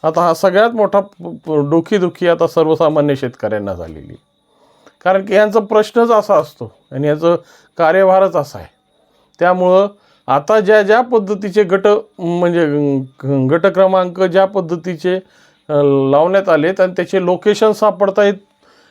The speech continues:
एक ठिक-, अं, लोकेशन सापडतायत एक ठिकाणी आहे आणि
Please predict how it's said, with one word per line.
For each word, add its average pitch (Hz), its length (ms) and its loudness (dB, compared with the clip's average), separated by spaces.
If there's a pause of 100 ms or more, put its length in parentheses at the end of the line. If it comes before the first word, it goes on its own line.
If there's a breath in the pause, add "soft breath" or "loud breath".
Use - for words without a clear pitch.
(120 soft breath)
एक 190 240 0
ठिक-, 208 200 -2
अं, 143 440 0
लोकेशन 190 460 0
सापडतायत 202 560 0
एक 214 240 2
ठिकाणी 190 340 0
आहे 165 220 0
आणि 185 260 -2